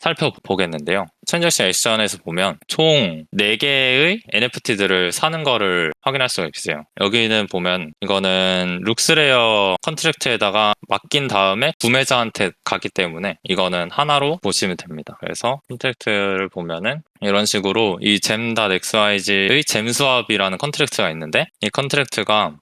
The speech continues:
트랜스퍼를 엄청나게 많이 하게 되는데요. 트랜스퍼 하는 걸 보면 오픈시에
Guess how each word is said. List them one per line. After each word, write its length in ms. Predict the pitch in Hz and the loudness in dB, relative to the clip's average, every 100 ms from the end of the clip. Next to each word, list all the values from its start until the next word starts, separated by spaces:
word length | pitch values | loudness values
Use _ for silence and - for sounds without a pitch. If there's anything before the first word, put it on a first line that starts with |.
| - | -4
트랜스퍼를 440 | 170 175 - 101 | -2 -2 -2 -2
엄청나게 340 | 90 117 107 90 | -2 -2 0 0
많이 220 | 85 95 | -2 -2
하게 180 | 127 131 | -2 -2
되는데요. 460 | 80 78 76 85 - 113 | -6 -6 -8 -10 -14 -2
트랜스퍼 480 | 123 120 - 120 | -2 0 -2 0
하는 260 | 117 120 113 | 2 0 0
걸 120 | 107 | -2
보면 480 | - 87 95 123 135 | -2 -2 0 0 -4
오픈시에 800 | - 98 - 151 - 131 117 107 | -2 -2 0 0 2 2 4 2